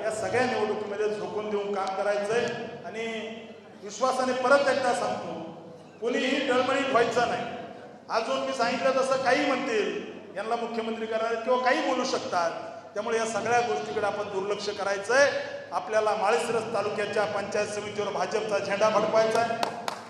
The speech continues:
अकलूज नगरपालिकेवर भारतीय जनता पार्टीचा झेंडा फडकवायचा आहे आणि घराघरामध्ये भारतीय जनता पार्टीचा कार्यकर्ता तयार करायचा आहे. आज आपल्या सगळ्यांच्या विनंतीला मान देऊन अतिशय व्यस्त शेड्यूलमध्ये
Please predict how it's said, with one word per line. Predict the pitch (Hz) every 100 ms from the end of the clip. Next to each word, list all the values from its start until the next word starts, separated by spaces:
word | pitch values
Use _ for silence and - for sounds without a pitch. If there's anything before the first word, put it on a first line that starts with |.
| -
अकलूज | 175 233 247 262 262 254
नगरपालिकेवर | 226 233 254 240 220 247 240 240 226
भारतीय | 202 - 233
जनता | 226 220 220
पार्टीचा | 214 226 214 220
झेंडा | 202 185 202 226
फडकवायचा | 202 - 233 233 247
आहे | 262 254 - - - -
आणि | 185 233 233 233
घराघरामध्ये | 233 254 294 233 247 240 233 220
भारतीय | - 208 233
जनता | 214 214 214
पार्टीचा | 208 214 208
कार्यकर्ता | 190 202 233 226 214 214
तयार | 196 190
करायचा | 185 180 175 175
आहे. | 160 160 160 - -
आज | 180 190
आपल्या | 190 202 190
सगळ्यांच्या | 196 190 247 240 240
विनंतीला | 226 226 233 214
मान | 214 240 233
देऊन | 202 190 - - - -
अतिशय | 185 - 247 247 226
व्यस्त | 247 233 277
शेड्यूलमध्ये | 233 240 233 233 233